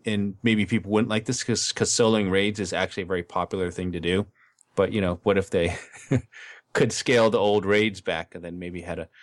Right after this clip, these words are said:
had a certain weekend, or maybe they could just do it, like, on a short-term basis where, hey, maybe, you know, <clears throat> for the next couple of weeks, you know, one of the old raids like, uh,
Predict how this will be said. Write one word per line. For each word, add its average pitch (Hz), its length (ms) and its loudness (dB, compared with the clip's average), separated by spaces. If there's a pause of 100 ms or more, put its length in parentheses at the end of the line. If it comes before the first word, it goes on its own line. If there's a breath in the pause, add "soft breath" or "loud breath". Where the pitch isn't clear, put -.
(160 soft breath)
had 104 140 -2
a 87 60 -4
certain 90 320 -6
weekend, 90 400 -4
or 101 100 0
maybe 113 220 4
they 117 120 4
could 113 140 -4
just 107 180 -6
do 113 120 0
it, 101 160 -2
like, 95 200 -2
on 95 100 0
a 87 140 -4 (240 soft breath)
short-term 120 500 -2
basis 87 360 -6
where, 85 220 -4
hey, 95 160 0
maybe, 90 420 -2 (480 soft breath)
you 110 100 0 (880 soft breath)
know, 123 280 4
<clears throat> - 40 -8
for 107 120 0
the 101 80 4
next 92 300 -2 (120)
couple 107 280 0
of 92 60 -2
weeks, 92 380 -6
you 101 80 -4
know, 85 280 -6 (540 soft breath)
one 98 160 2
of 87 60 2
the 90 120 -2
old 95 260 0
raids 90 500 -2
like, 87 360 -8
uh, 85 320 -4